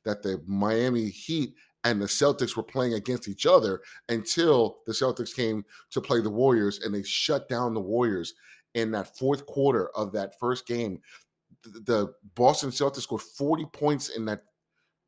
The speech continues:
in that fourth quarter, while the Warriors scored sixteen.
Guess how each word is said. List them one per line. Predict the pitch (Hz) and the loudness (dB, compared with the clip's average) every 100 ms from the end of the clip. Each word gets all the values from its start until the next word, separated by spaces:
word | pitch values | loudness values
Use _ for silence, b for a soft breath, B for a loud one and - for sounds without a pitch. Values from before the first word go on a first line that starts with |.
| - | -2
in | 123 | -2
that | 110 | 0
fourth | - 123 - | 2 0 0
quarter, | - 135 120 104 B B B | 0 2 4 2 B B B
while | 107 123 | 2 2
the | |
Warriors | 110 107 151 147 | 4 4 4 4
scored | - 123 - | 0 -4 -2
sixteen. | - 151 - - - 127 87 | -4 -4 -6 -6 -6 -6 -6